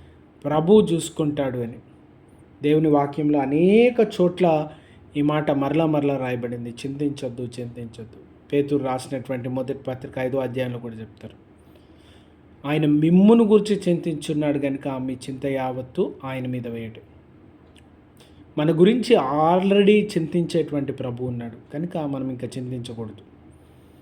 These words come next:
దేన్ని గురించి కూడా చింతించొద్దు. కానీ ప్రతి విషయాన్ని ప్రార్థన పూర్వకంగా ప్రభు దగ్గర తీసుకెళ్ళాలి, విశ్వాసంతో. ప్రభు చూసుకుంటాడు, ప్రభు ఏ రీతికైనా సహాయం చేస్తాడు.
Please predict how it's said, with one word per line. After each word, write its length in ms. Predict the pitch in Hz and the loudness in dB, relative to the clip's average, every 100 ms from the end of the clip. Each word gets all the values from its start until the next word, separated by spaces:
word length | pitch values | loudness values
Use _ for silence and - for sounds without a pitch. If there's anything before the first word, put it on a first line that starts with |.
| _ _ _ - - | _ _ _ -20 -2
దేన్ని 400 | 147 170 202 208 | 4 6 6 4
గురించి 320 | 180 180 180 | 4 2 0
కూడా 160 | 175 175 151 | -4 -4 -6
చింతించొద్దు. 480 | 135 123 110 110 - | -8 -10 -12 -12 -8
కానీ 140 | 135 | -6
ప్రతి 300 | - 131 - | -6 -4 0
విషయాన్ని 520 | 180 170 - 165 160 | 0 0 -2 -4 -4
ప్రార్థన 500 | 151 143 131 127 135 | -4 -6 -8 -6 -6
పూర్వకంగా 520 | 127 135 127 123 127 123 | -6 -8 -8 -8 -8 -8
ప్రభు 260 | 127 117 | -8 -8
దగ్గర 220 | 120 117 110 | -8 -10 -12
తీసుకెళ్ళాలి, 520 | 113 107 - 113 110 107 117 | -14 -16 -16 -14 -12 -12 -12
విశ్వాసంతో. 840 | 123 - 135 131 123 117 - 113 - - - - - - - - | -10 -6 -4 -4 -8 -12 -12 -16 -16 -20 -20 -20 -20 -20 -20 -12
ప్రభు 340 | 135 143 165 160 | -6 0 2 2
చూసుకుంటాడు, 580 | 143 - 139 123 123 120 | 0 -4 -8 -8 -10 -10
ప్రభు 320 | 123 135 135 | -10 -4 4
ఏ 120 | 147 | 6
రీతికైనా 440 | 170 180 180 165 147 | 6 6 4 2 0
సహాయం 400 | 143 127 131 127 | -2 -4 -6 -6
చేస్తాడు. 540 | 123 - 113 - - | -8 -10 -14 -14 -20